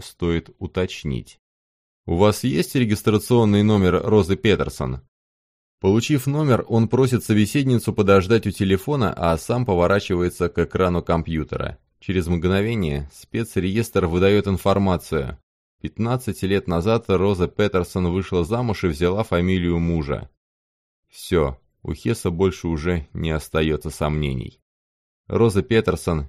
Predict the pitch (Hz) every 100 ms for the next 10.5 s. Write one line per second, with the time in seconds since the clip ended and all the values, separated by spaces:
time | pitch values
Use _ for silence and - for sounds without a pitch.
0 | _ - 85 90 82 82 - 90 - 73
1 | 73 _ _ - 78 82 120 - 92 -
2 | 85 80 82 76 - 78 65 - _ _
3 | _ _ _ _ - 101 107 98 - 143
4 | 127 123 113 104 - 131 127 - 110 107
5 | 127 127 110 101 131 110 107 104 - 127
6 | 120 - - 110 95 117 131 110 117 117
7 | 113 104 107 - 143 139 123 107 - 107
8 | 95 98 85 85 107 127 104 113 110 95
9 | 98 92 95 87 98 - 95 95 98 95
10 | 85 - 73 57